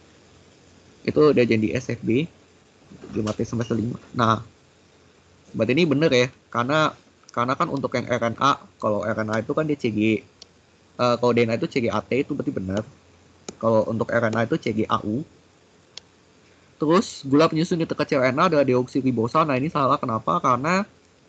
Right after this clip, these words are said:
karena deoksiribosa ini merupakan gula penyusun dari D N A, bukan R N A. Nah, nukleotida dan nukleosida yang berikatan dengan gugus fosfat. Nah, ini benar yang tadi kakak jelasin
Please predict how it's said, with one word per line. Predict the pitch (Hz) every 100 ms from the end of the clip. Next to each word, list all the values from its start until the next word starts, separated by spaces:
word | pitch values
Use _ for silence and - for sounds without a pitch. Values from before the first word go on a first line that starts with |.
| _ _ _ _ _
karena | - 180 185
deoksiribosa | 147 160 139 127 135 135
ini | 147 185
merupakan | 143 170 202 - _
gula | 139 156
penyusun | 147 135 175
dari | 147 127
D | 107
N | 98
A, | 101 110 -
bukan | 107 110 101
R | -
N | -
A. | 117 _ _ _ _ - - _ _ -
Nah, | 202
nukleotida | 254 254 254 170 165 175
dan | 160
nukleosida | 170 165 160 190
yang | 175
berikatan | 151 147 185
dengan | 170
gugus | 135 120 131
fosfat. | 127 - 127 - -
Nah, |
ini | 120 170
benar | 143 151 135
yang | 123
tadi | 120 127
kakak | 127 127
jelasin | 123 131